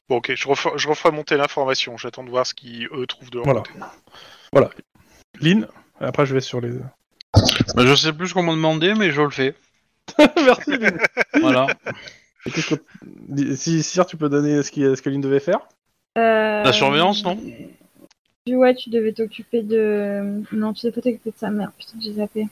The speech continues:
Speaker 4: Euh, parce qu'on a parlé de trop de trucs, là. Attends deux secondes, laisse-moi récapituler mes idées. Euh, qu'est-ce qu'on dit par rapport au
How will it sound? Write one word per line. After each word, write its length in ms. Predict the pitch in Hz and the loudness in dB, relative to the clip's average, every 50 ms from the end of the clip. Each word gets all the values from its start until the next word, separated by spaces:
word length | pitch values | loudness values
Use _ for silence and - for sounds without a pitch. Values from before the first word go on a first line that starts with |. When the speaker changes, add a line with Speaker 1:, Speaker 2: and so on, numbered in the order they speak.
| _ _ _ _ _ _ _ _ _ _ _ _ _ _ - | _ _ _ _ _ _ _ _ _ _ _ _ _ _ -4
Speaker 4:
Euh, 540 | 208 208 208 202 196 196 196 - - - - | 0 0 0 0 0 0 0 -2 -2 -4 -4
parce 160 | - - - | -6 -8 -6
qu'on 80 | 233 | -4
a 80 | 226 214 | -4 -2
parlé 220 | - 214 208 208 | 0 0 0 -2
de 40 | 202 - | -2 -4
trop 200 | - - 247 240 | -6 -4 -4 -4
de 40 | |
trucs, 300 | - - - 269 269 269 | -4 -2 -2 -2 -2 -2
là. 260 | - 254 254 254 - - _ _ _ _ - | -2 0 0 0 -2 -4 _ _ _ _ -2
Attends 200 | 226 208 214 220 | 0 0 0 0
deux 160 | 214 214 214 | 0 -2 -2
secondes, 200 | 202 208 208 202 | -2 -2 -2 -2
laisse-moi 260 | 220 220 - 247 247 | -4 -4 -2 -2 -2
récapituler 520 | 226 226 - 214 208 - _ - 220 220 214 | -2 -2 -4 -6 -6 -8 _ -10 -8 -6 -4
mes 200 | 214 208 208 202 | -4 -2 -4 -4
idées. 440 | 202 208 202 208 226 233 247 277 277 - _ _ _ _ _ _ _ _ _ _ _ _ 208 | -4 -4 -2 0 2 2 2 2 0 -4 _ _ _ _ _ _ _ _ _ _ _ _ -4
Euh, 200 | 226 226 226 220 - | -2 -2 -2 -2 -4
qu'est-ce 160 | 233 - - | -8 -12 -10
qu'on 140 | - 233 226 | -8 -6 -4
dit 220 | 226 214 226 220 | -4 -4 -4 -4
par 160 | - 226 220 | -2 -2 -2
rapport 340 | 214 214 - - 214 208 208 208 | -2 -4 -4 -4 -4 -2 -2 -2
au 60 | 208 | -4